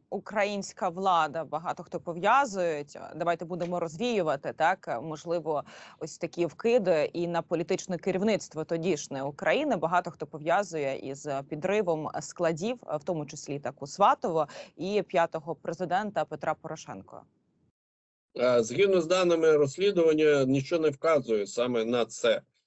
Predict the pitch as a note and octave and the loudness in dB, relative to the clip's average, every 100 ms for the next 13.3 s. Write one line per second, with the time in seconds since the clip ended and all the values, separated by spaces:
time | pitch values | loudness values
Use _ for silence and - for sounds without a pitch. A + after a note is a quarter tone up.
0 | _ _ _ - C3 C3 B2+ B2 A#2 A#2+ | _ _ _ 0 2 4 4 2 2 2
1 | B2+ A#2+ A2+ A#2 E3+ C#3 D#3 C3+ D#3 F3+ | 4 4 4 4 2 2 -2 0 2 2
2 | A3+ D#3+ - D#3 F3 - - C#3+ C#3 C3+ | 2 -2 -4 -2 -2 -4 0 6 6 8
3 | C3 B2 - - D3+ C#3 C#3+ D3 C3+ C#3 | 6 4 2 4 4 6 4 4 4 2
4 | C#3 D3+ E3+ E3+ C#3+ C3+ C3 C3 C3+ C3+ | 4 6 4 2 0 2 2 4 2 2
5 | C#3+ D3+ D3+ D3+ B2+ A#2+ - C3 B2+ C3 | 4 4 4 0 0 0 0 2 2 2
6 | C3 C#3 C3+ A#2+ A2 B2+ C3+ C#3 A#2+ B2 | 2 2 0 -4 -2 -2 0 0 2 2
7 | A2 A2+ A2 C#3 C3 A#2+ A#2+ - C3+ - | 0 -2 2 2 4 0 -2 0 -2 -2
8 | C3 A#2 - B2+ C#3+ F#3 C#3+ B2+ C3+ C3+ | -2 -2 0 2 4 4 4 2 2 2
9 | B2+ A#2 C#3 D3 C3+ C3+ B2+ - - _ | 2 2 6 6 4 0 -2 -6 -20 _
10 | _ - C3 D#3+ C#3 - - F3 D#3 C#3 | _ 2 6 6 4 0 4 6 8 6
11 | C3+ C3 C3 B2+ B2+ - D3+ D3+ D3+ C#3 | 4 2 0 2 2 -2 -4 2 4 4
12 | C3 A#2+ - A#2+ A#2 A#2 A2+ A2 A2 A2 | 6 4 2 2 6 6 6 6 6 6
13 | G#2+ G#2+ G#2+ | 4 2 0